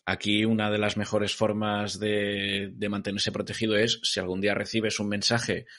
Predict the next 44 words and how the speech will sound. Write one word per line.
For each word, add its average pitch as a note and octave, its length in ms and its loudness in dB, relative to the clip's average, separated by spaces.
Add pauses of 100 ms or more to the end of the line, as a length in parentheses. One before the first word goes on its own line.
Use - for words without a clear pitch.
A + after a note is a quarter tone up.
(120)
o F2 100 0
un G2 120 2
S G#2 160 4
M G2+ 200 0
S - 340 0
completamente G#2 720 -4
aleatorio, G2+ 540 -2
que - 80 -10
no F#2+ 80 -4
sabes G2+ 280 -2
quién G#2 200 -6
te G#2 80 -4
lo G2+ 80 -2
envía, F#2+ 400 -2 (880)
con A2 180 4
un A2+ 120 4
enlace A2+ 420 2
que G2+ 120 2
puede D#3 260 4
ser C#3+ 220 4
muy C3+ 140 2
interesante A#2 520 0
para G#2 160 -4
ti A2 80 -6
ese G#2 140 -6
enlace, G#2 360 -2
pero F2+ 220 -10
que, F#2 220 -8 (360)
que G2 140 0
no A#2 100 4
sepas A#2+ 300 2
de A#2+ 60 2
dónde A#2 200 2
venga, B2 300 0
pues - 180 -6
inmediatamente G2 580 -4
lo G#2+ 120 0
ignores F#2+ 480 0
y - 20 -4
lo F2+ 120 -6
borres, G2+ 380 -4
porque - 220 -14
es - 80 -4
que, F2 300 -8